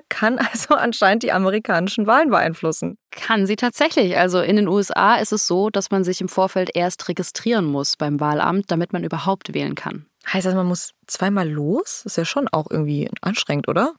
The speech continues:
Speaker 2: Ja, darum gibt es auch die Tradition, unter amerikanischen Stars zum Registrieren und zum Wählen allgemein aufzurufen. Das hat Taylor das erste Mal zweitausendachtzehn gemacht mit einer Instagram-Story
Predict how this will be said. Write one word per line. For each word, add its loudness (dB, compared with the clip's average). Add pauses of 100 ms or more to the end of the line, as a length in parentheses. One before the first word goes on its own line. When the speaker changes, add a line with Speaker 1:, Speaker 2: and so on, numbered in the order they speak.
Speaker 2:
Ja, -10
darum 0
gibt -2
es -2
auch 0
die -6
Tradition, 2
unter 0
amerikanischen -2
Stars -2
zum 0
Registrieren 0
und 0
zum 2
Wählen 2
allgemein 0
aufzurufen. -4 (100)
Das -2
hat 0
Taylor 2
das 0
erste 0
Mal 2
zweitausendachtzehn -2
gemacht 0
mit -2
einer -2
Instagram-Story -2